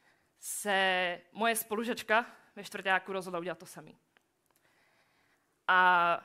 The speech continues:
někoho vidíte v té škole, chvilku se tam neobjeví a pak se dozvíte, že ten člověk skočil z okna. Strašný. <laughs> A ten samej příběh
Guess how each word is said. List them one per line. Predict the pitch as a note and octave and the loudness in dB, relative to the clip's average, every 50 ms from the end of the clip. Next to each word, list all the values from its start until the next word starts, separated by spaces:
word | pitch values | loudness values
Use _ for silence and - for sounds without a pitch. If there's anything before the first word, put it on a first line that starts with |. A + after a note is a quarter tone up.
| - _ _ _ _ _ _ _ _ _ _ _ | -10 _ _ _ _ _ _ _ _ _ _ _
někoho | - G3+ G3 A3 A3 A#3+ | -14 -12 -10 -6 -6 -6
vidíte | F#3 G#3+ G3 A3 G#3+ G#3+ | -6 -6 -8 -8 -8 -8
v | G#3 | -8
té | - A#3 | -8 -10
škole, | G#3+ - - - G3+ G3+ G#3 G3+ G3+ G3+ - - | -10 -10 -8 -4 -2 0 2 2 0 -2 -8 -18
chvilku | - G#3 F#3+ F#3 | -18 -18 -16 -16
se | F#3 F#3+ | -14 -10
tam | F#3+ F#3+ F#3+ | -10 -8 -8
neobjeví | F#3+ - F#3 F3+ F#3 F3 F3+ E3+ D#3+ D#3+ _ _ _ _ _ _ _ _ _ _ _ _ _ _ _ _ _ | -8 -8 -8 -8 -8 -8 -10 -12 -14 -18 _ _ _ _ _ _ _ _ _ _ _ _ _ _ _ _ _
a | - | -14
pak | - F#3+ F#3 | -14 -12 -12
se | - - | -10 -10
dozvíte, | F#3 F#3 F3 F#3 F#3 F3+ F#3+ F3+ E3+ E3+ E3+ _ - | -10 -10 -10 -10 -10 -8 -6 -6 -6 -6 -10 _ -20
že | F3+ F3 | -18 -14
ten | - F#3 E3+ | -12 -12 -12
člověk | - F3+ E3 D#3+ | -12 -12 -12 -12
skočil | - - F3+ E3 - F3 E3 | -12 -14 -14 -14 -14 -14 -16
z | D3+ | -16
okna. | D3+ D3 - D3+ D3 _ _ _ _ _ _ _ _ _ _ _ _ _ _ _ _ _ _ _ - _ _ _ - - _ _ _ _ _ _ _ _ _ _ _ _ _ _ _ _ _ _ _ _ _ _ _ _ _ _ _ _ _ _ _ - | -18 -20 -20 -20 -20 _ _ _ _ _ _ _ _ _ _ _ _ _ _ _ _ _ _ _ -20 _ _ _ -20 -20 _ _ _ _ _ _ _ _ _ _ _ _ _ _ _ _ _ _ _ _ _ _ _ _ _ _ _ _ _ _ _ -12
Strašný. | - - G3+ F#3 - - E3 D3 - _ - | -8 -6 -6 -6 -6 -8 -12 -16 -16 _ -4
<laughs> | C4+ D#4 D4+ D#4 D4 - - - - - _ _ _ _ _ - - - - - _ _ _ _ _ _ | -2 0 0 0 -2 -4 -8 -10 -16 -20 _ _ _ _ _ -20 -20 -20 -20 -20 _ _ _ _ _ _
A | - F#3 G3 G3 G3 G3 G3 G3 G3 F#3+ G3 G#3 - _ _ _ _ _ _ _ | 0 2 4 4 4 2 2 -2 -4 -8 -12 -16 -20 _ _ _ _ _ _ _
ten | - B3 B3+ | -4 -4 -4
samej | B3 - - B3+ B3+ C#4+ C#4+ C#4+ C#4 | -2 0 0 2 2 2 0 -2 -4
příběh | - - - - - G#3 E3 F3+ F#3 A3 F4 - - - - | -8 -8 -8 -6 -8 -8 -4 -2 -2 -2 -2 -6 -14 -20 -20